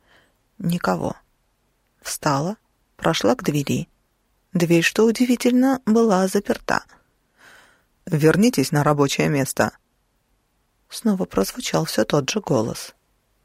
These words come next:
Приятный, с легкой хрипотцой, мужественный такой, глубокий, начальственный. И я так, э, как-то сразу поняла,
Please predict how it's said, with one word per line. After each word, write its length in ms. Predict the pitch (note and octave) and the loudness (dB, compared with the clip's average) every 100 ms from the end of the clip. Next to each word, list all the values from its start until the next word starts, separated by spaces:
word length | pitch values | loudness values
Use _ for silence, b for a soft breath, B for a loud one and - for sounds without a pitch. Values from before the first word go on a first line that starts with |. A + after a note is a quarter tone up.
| B B B B B B | B B B B B B
Приятный, 760 | - E3 E3+ A#3 - C#3+ - _ _ | -8 -2 0 0 -4 -8 -8 _ _
с 120 | - | -4
легкой 320 | F3+ D#3+ - | -2 -2 -2
хрипотцой, 800 | - G3+ - A#3+ - - - D#3+ b b b b b | -4 -6 -2 -2 -2 -6 -4 -4 b b b b b
мужественный 720 | E3+ D#3 D3 - - G#3+ A#3+ | -2 0 -2 -6 -4 0 2
такой, 480 | - D3 - - - _ _ _ | 2 -2 -2 -4 -6 _ _ _
глубокий, 840 | D#3 C#3 C3 C#3+ E3 - - - - _ _ _ _ | -4 0 0 0 0 -2 -10 -12 -20 _ _ _ _
начальственный. 1120 | - D3+ - F3 - F3 - F#3 D#3+ - - - _ _ _ B B B B B B - | -8 -6 -6 -4 -4 -4 -10 -10 -10 -10 -16 -20 _ _ _ B B B B B B -4
И 80 | G#3+ | -2
я 460 | A3 A#3+ A#3 A3 - - | 2 2 2 0 -2 -2
так, 280 | G#3 - G#3 | -2 0 -2
э, 320 | G#3 G3+ G3+ | 0 0 0
как-то 320 | G3 - A#3 | -2 -4 -6
сразу 440 | - A#3 D3+ - | -2 0 0 -2
поняла, 480 | - E3+ G3+ B3+ E4 | -2 2 2 2 0